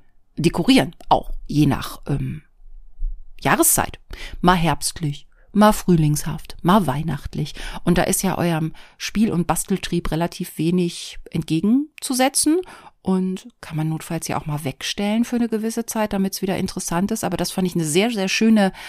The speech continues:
Anregung. Vielen Dank, Melanie, an dieser Stelle. Und dann schrieb sie noch, ähm, also ja, Camillo spielt ja mit nix außer,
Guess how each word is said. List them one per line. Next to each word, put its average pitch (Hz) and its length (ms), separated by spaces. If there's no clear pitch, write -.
Anregung. 190 560
Vielen 196 240
Dank, 185 240
Melanie, 175 420
an 170 120
dieser 160 240
Stelle. 170 360
Und 190 120
dann 226 140
schrieb - 260
sie 240 140
noch, 233 320
ähm, 196 360
also 180 320
ja, 156 460
Camillo 196 440
spielt 196 360
ja 180 140
mit 156 220
nix 202 340
außer, 190 800